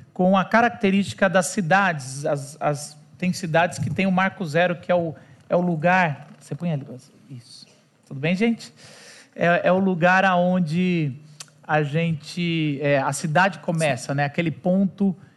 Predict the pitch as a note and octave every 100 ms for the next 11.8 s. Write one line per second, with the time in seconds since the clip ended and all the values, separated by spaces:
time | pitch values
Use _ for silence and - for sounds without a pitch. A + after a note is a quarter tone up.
0 | _ D3+ F3+ E3 F3 D#3+ B2 B2+ A2 -
1 | _ C3 B2 D3 D3 D3 C3+ D#3 D3 -
2 | D3+ - C#3+ D3 D3 C#3 D3 D3 B2+ -
3 | D3 E3+ - G#3+ D3 C#3+ C3 - - B2+
4 | C#3+ A#3 - - _ _ _ _ _ -
5 | - _ F#3 F3 F3 D#3+ E3+ F3 - F#3
6 | G3 G3 - D#3 E3+ F3 - F3+ D#3+ D3+
7 | F#3 A3+ C#3+ C#3+ C#3 C#3+ D#3 - E3 F#3
8 | F#3 E3+ C#3+ F3 E3 D#3 E3+ D3+ D#3 C#3+
9 | E3 D#3 - - E3+ F3 G3 F3 - -
10 | _ A3+ F#3+ D3 F#3 G3 G#3+ - - -
11 | A3 C4+ B3+ D3+ D#3 A#2+ - -